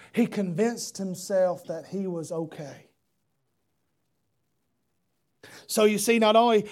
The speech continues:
uh, uh, his foolish faith, but see, he was a fault fi-, he left a fault finder.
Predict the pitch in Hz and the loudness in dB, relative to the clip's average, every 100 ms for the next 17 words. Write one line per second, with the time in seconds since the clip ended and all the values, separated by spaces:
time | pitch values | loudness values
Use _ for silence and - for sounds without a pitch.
0 | - - 233 208 202 208 208 190 214 208 | -10 2 4 4 2 2 2 6 6 6
1 | 247 233 214 - 240 214 - - 214 208 | 6 6 6 4 4 4 0 -2 0 2
2 | 247 240 247 220 185 - 220 226 202 202 | 2 4 4 4 0 4 6 6 4 2
3 | 185 233 233 220 180 - 196 214 214 202 | 4 6 6 4 0 2 4 4 2 -2
4 | 180 165 143 135 | -2 -4 -8 -14